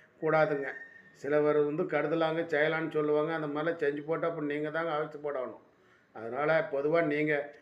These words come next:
சிலை வழிபாடு, காளி, துர்க்கா, அம்பாள், மா-,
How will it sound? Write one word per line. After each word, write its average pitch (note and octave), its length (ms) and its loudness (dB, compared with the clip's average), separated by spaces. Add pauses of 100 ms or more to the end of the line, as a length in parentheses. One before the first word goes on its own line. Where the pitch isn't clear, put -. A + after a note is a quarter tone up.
சிலை D#3 280 0
வழிபாடு, D#3 440 2
காளி, D3 300 0
துர்க்கா, D3+ 340 0
அம்பாள், D3+ 420 2
மா-, D3 300 -4